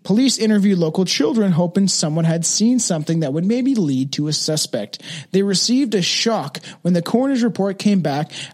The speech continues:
as Brian's blood had cooled and new marks appeared on his chest.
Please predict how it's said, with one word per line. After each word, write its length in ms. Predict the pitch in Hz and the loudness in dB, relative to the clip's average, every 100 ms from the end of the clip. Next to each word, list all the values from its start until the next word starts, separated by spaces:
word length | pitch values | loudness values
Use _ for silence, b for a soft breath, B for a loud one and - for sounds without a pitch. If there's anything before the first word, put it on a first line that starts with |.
| - | -4
as 180 | 156 | -4
Brian's 540 | 147 170 180 208 214 170 | -2 0 2 2 2 2
blood 480 | 190 220 190 165 170 B | 2 2 2 -2 -6 B
had 400 | B - 175 165 | B -4 -2 -2
cooled 540 | - 262 285 196 175 - b - | -2 0 2 2 0 -4 b -8
and 180 | 147 | -2
new 200 | 156 220 | 2 4
marks 360 | 220 202 196 - | 4 2 0 -2
appeared 360 | 180 - 165 165 | -2 0 0 0
on 220 | 135 156 | -2 0
his 180 | 165 - | 0 0
chest. 640 | - - 226 120 - 190 | -2 0 0 -2 -6 -8